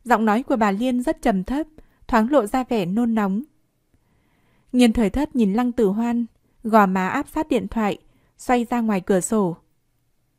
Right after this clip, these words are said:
"Tiện, sao vậy ạ?" Sau một lúc im lặng, lời bà Liên nói ra khiến người ta giật mình.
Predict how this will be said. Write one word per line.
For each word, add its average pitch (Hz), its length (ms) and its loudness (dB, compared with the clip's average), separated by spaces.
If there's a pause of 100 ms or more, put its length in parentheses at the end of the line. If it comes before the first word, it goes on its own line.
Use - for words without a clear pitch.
(760)
"Tiện, 240 240 4 (380)
sao 277 300 0
vậy 233 180 0
ạ?" 190 200 0 (1900)
Sau 254 100 2
một 220 200 2
lúc 262 160 -2
im 247 220 -2
lặng, 208 220 -2 (340)
lời 233 180 4
bà 208 160 4
Liên 254 280 -2
nói 233 260 0
ra 262 220 -4 (120)
khiến 240 240 0
người 269 140 -2
ta 247 180 0
giật 202 200 -2
mình. 180 300 -2